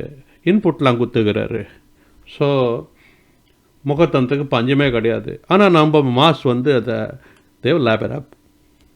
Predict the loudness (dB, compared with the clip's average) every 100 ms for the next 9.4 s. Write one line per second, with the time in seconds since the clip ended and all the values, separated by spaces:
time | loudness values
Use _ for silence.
0 | _ _ _ _ _ _ _ -20 _ -14
1 | -6 -4 -4 -6 -6 -6 -8 -8 -4 -6
2 | -4 -4 -2 -2 -6 _ _ _ _ -6
3 | -4 -4 -4 -6 -6 -6 -8 -12 -10 -10
4 | -10 -14 -14 -14 -18 -20 _ _ _ _
5 | _ _ _ _ _ -6 -2 0 -2 0
6 | 0 0 -4 -2 -4 -4 -6 -6 -6 -8
7 | -10 _ _ _ _ _ _ _ -6 -2
8 | -2 0 2 2 0 0 0 -2 -2 -6
9 | -6 -10 -10 -14